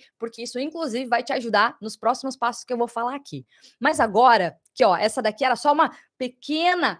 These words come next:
base de introdução, não conta isso como os truques que eu vou contar pra vocês.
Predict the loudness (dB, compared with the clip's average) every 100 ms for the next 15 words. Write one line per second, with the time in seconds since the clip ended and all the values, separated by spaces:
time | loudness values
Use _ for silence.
0 | -8 0 2 4 0 -6 -6 -6 -6 -6
1 | -6 -4 -2 -4 0 0 0 -4 -4 -4
2 | 0 0 0 -4 -12 -10 -2 -2 -2 -6
3 | -4 -4 -4 -4 -4 -6 -2 -2 -2